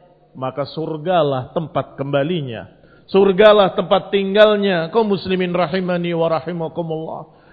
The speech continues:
Dunia ini demikianlah keadaannya. Kadang tenang, kadang tidak tenang. Kadang tentram, kadang kal-, kacau balau. Kadang gelisah, kadang tentram. Ila akhirih.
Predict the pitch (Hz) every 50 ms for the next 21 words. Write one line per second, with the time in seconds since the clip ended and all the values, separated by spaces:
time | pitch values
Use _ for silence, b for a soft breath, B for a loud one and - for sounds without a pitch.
0 | B B B B 160 190 202 196 196 202 202 202 196 190 196 220 220 202 196 190
1 | 185 156 185 175 180 175 175 180 196 180 170 165 151 - - 165 151 151 143 143
2 | 139 147 147 - 156 151 151 147 143 139 131 131 123 117 - - - _ - -
3 | 165 156 151 156 151 147 143 143 139 139 - - - - 165 160 156 151 147 143
4 | 143 139 131 - 156 147 131 143 143 139 131 151 143 135 139 - - - 170 160
5 | 151 147 139 135 127 123 120 113 - 160 143 151 147 147 139 - 170 165 151 -
6 | 160 151 151 147 143 139 - 156 160 156 151 170 156 156 151 - - 156 156 160
7 | 165 165 170 151 - - - - - - - 156 160 160 151 143 156 165 160 156
8 | 160 160 160 151 143 131 B B B B B - 180 170 175 170 156 175 170 170
9 | 165 156 175 190 190 - - - 180 170 151 147 - - 185 175 156 170 165 170
10 | 165 - 190 180 185 180 185 180 247 269 269 247 240 - 208 175 - 165 170 147
11 | 139 131 127 -